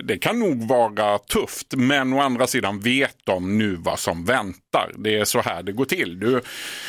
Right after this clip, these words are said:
och, och allra smartast är ju att lägga korten på bordet direkt, för då blir det sällan en stor sak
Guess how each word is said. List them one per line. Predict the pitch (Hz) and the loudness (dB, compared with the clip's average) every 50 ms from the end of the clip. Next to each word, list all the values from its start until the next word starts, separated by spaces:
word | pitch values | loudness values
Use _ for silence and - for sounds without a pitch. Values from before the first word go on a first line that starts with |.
| - - | -6 0
och, | - 139 135 135 131 - 131 131 | 2 2 4 4 2 2 2 4
och | 131 123 123 - 131 | 4 4 4 2 2
allra | 135 113 101 98 107 117 120 135 202 220 220 208 | 0 0 0 -2 -2 -2 -2 0 2 2 2 2
smartast | - - - 190 165 110 - - _ - - 92 107 - - - - | 0 0 0 0 0 0 0 -4 _ -6 -4 -4 -4 -6 -6 -4 -2
är | 101 98 90 82 | -2 -2 -2 -2
ju | 87 117 151 170 123 | -4 -2 0 2 2
att | 90 90 - | 0 0 0
lägga | 117 113 98 85 87 98 101 | 0 0 0 -2 -2 -4 -4
korten | - - - 104 - _ - 101 90 90 | -4 -2 -4 -4 -4 _ -4 -4 -4 -4
på | - - 104 | -4 -4 -2
bordet | 104 104 98 90 85 87 95 92 87 - - | 0 0 0 -2 -2 -2 -2 -4 -4 -4 -4
direkt, | - 117 110 98 113 123 139 - - - - - - | -4 -4 -4 -4 -4 -4 -4 -4 -6 -10 -12 -8 -4
för | - 147 | -2 0
då | 120 117 107 | 2 2 0
blir | 107 110 107 98 87 85 | 0 0 -2 0 0 2
det | 92 131 131 | 2 2 2
sällan | 123 - 143 123 101 85 85 85 90 95 87 - | 2 2 0 -2 -2 -4 -6 -8 -8 -8 -8 -4
en | 101 98 | -2 -2
stor | 95 - - 95 85 90 | -2 -2 -2 -4 -4 -4
sak | - - - 90 82 - | -2 0 0 0 0 -2